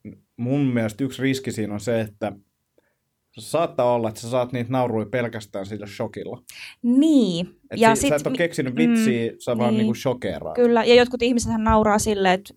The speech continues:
Speaker 2: että koomikko kiroilee.
Speaker 1: Niin.
Speaker 2: Ja, no, em, jotkut tietysti sellaiset puritanistikoomikot sanoo, että no ei oo mitä, mitä väliä, että kunhan sä saat nauruja, mut mun mielestä se ei mene silleen. Mun mielestä sillä on
Speaker 1: Mm.
Speaker 2: hyvin paljon väliä, mitä se lavalla sanoo, koska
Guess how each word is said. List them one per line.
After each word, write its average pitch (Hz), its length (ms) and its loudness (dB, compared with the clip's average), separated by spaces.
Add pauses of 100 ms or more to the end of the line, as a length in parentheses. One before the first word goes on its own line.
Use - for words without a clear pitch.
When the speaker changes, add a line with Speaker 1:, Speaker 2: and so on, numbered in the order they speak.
(120)
Speaker 2:
että 180 180 -4
koomikko 185 360 2
kiroilee. 196 640 -2 (240)
Speaker 1:
Niin. 139 180 0
Speaker 2:
Ja, 175 260 4 (1120)
no, 233 140 6
em, 180 140 4 (720)
jotkut 247 320 4
tietysti 254 360 4
sellaiset 247 500 4
puritanistikoomikot 226 1000 2
sanoo, 214 280 4
että 202 160 2
no 202 80 2
ei 196 140 6
oo 214 80 6
mitä, 202 240 0 (140)
mitä 202 300 -2
väliä, 190 380 6
että 180 100 0
kunhan 190 180 2
sä 190 80 0
saat 180 240 2
nauruja, 175 560 2
mut - 180 -12
mun 226 160 2
mielestä 254 200 0
se 277 80 0
ei 165 160 0
mene - 160 -8
silleen. - 360 -4
Mun 185 120 2
mielestä 196 180 2
sillä 208 160 4
on 208 60 4
Speaker 1:
Mm. 226 60 6
Speaker 2:
hyvin 202 220 2
paljon 180 300 6
väliä, 110 240 0
mitä - 180 -4
se - 180 -4
lavalla 247 380 4
sanoo, 247 320 6
koska 226 300 2